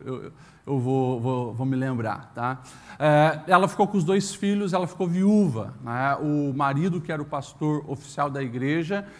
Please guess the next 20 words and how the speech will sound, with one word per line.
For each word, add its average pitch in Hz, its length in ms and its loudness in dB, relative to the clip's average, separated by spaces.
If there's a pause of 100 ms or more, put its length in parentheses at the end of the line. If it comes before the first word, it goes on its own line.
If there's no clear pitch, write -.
(500)
é 131 180 4
Koponza, 131 840 -2
o 120 60 -8
nome 117 240 -2
dela. 107 300 -4 (300)
O, 151 480 2
o 160 40 0
marido 156 380 4
faleceu 165 720 -2
e 175 120 0
hoje 190 220 4
os - 260 0
filhos, 220 760 -2
né, 151 320 -2 (240)
mantêm 170 560 -2
junto 170 260 -6
com 160 200 -6
ela 156 380 -2
a 143 100 -6
igreja 147 640 -4